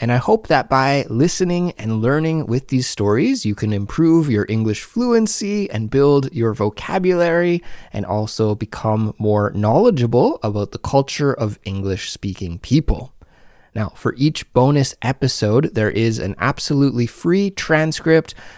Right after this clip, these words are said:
It comes in a P D F version or an interactive version, and it also includes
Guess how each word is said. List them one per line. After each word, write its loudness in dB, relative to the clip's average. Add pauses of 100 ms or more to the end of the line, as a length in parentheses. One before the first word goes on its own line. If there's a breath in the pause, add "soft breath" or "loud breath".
It -6
comes 0
in -6
a -4
P 0
D 4
F -2
version 2 (240 loud breath)
or 6
an -2
interactive 0
version, 0
and -2
it -6
also 0
includes 2